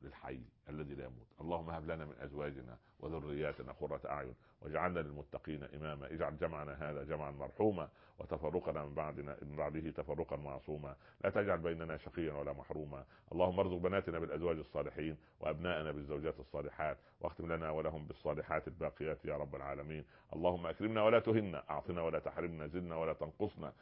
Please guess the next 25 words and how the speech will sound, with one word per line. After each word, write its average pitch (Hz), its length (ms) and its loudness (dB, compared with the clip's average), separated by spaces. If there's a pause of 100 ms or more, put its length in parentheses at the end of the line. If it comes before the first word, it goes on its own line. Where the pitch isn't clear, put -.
(160)
كلنا 95 300 6
ولا 87 180 6
تكن 85 240 -2
علينا. 82 460 0
أمن 107 220 0
بلادنا 98 400 6
وبلاد 90 260 6
المسلمين 90 560 0 (260)
من 87 80 -8
كل 95 200 2
مكروه 90 340 0
وسوء. 82 460 -2 (100)
اللهم 87 340 4
من 87 60 -2
أراد 87 200 6
بالمسلمين 87 560 0
سوءا 92 340 0 (280)
فاردد 104 260 6
اللهم 101 440 4
سوءه 107 400 6
إليه، 113 220 10 (220)
واجعل 98 320 8
تدميره 95 540 8
في 92 160 0
تدبيره، 98 520 6